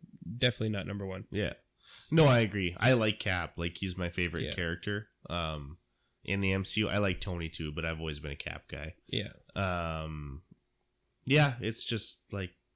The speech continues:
Speaker 2: it's his origin story. It's not the best movie. It's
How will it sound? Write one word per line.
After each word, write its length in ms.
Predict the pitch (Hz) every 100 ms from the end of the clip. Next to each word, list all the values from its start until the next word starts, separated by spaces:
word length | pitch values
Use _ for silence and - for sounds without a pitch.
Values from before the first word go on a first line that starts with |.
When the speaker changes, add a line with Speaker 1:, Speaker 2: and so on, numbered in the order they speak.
| _ _ _ _ -
Speaker 2:
it's 200 | 113 -
his 160 | 110
origin 360 | 113 113 101 98
story. 480 | - 98 92 90 92
It's 200 | 90 -
not 260 | 104 92 -
the 160 | 76 92
best 380 | 92 90 - 87
movie. 440 | 87 87 87 85 _ _ _ -
It's 480 | 92 - - -